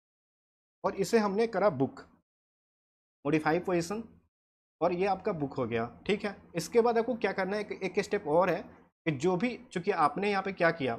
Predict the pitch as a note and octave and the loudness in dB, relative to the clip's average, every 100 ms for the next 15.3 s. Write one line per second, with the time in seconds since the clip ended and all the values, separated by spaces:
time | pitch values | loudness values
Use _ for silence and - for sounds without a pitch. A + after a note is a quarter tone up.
0 | - F3 - G3 D#3+ F#3 F#3+ D3 E3 A3+ | -2 -4 -2 -4 -2 -2 0 2 2 0
1 | A#3 E3 D3 C#3+ C#3+ E3 E3 G3 E3 D#3+ | -4 -4 0 0 0 -2 -2 -2 0 0
2 | C3 A#2+ A#2 - - E3+ G3 G3 D3+ C3 | 0 -2 -6 -8 -6 0 0 2 0 0
3 | A#2+ A2+ - _ D3+ D#3 F#3+ G3 G3 G#3 | -4 -8 -12 _ -4 -2 -2 -2 -2 -2
4 | G#3+ - F3+ G3+ G#3 G3+ G3 G#3+ G#3+ G#3+ | -4 -4 -4 -2 -2 -2 0 -2 0 0
5 | - G#3 G3+ D3+ C#3 A#2 A2+ A2+ - - | 4 2 4 2 2 0 -2 -4 -6 -14
6 | _ _ - F#3+ - _ _ D#3+ E3 E3 | _ _ -2 -2 -2 _ _ 2 2 2
7 | A3 G#3+ F3+ - G#3+ G#3+ F3 E3+ G3 G3+ | -2 -2 -4 -2 0 2 0 -2 -4 -2
8 | G3 F#3+ - F#3+ F3+ F3+ F#3 G#3+ G3 - | 0 0 -2 -4 -4 -4 -2 -4 -4 -4
9 | F3+ F#3 G#3+ - - F3+ E3+ E3 F3 D#3 | -2 -2 -2 -6 -6 0 4 4 2 -2
10 | A2+ - - _ _ F3+ E3 E3 F3 F#3 | -4 -10 -18 _ _ 0 2 0 0 -2
11 | F3 G3 G3 F#3 F3+ - E3 F3 E3 D#3+ | 0 -2 -2 -2 -6 -6 -2 0 0 0
12 | C#3+ C3+ E3+ D3 E3+ F3 F#3 F#3+ F3+ F3+ | 0 0 -2 0 -2 0 0 0 0 0
13 | F3+ - F3+ F3 - - F3+ A3+ F#3 F3+ | -2 0 0 0 -4 0 -2 0 -2 -2
14 | D#3 D#3+ E3+ F3 E3+ E3+ E3+ D3+ D#3 E3 | 0 2 4 2 0 -2 -2 -2 0 0
15 | E3 D3 F#3+ | 2 0 0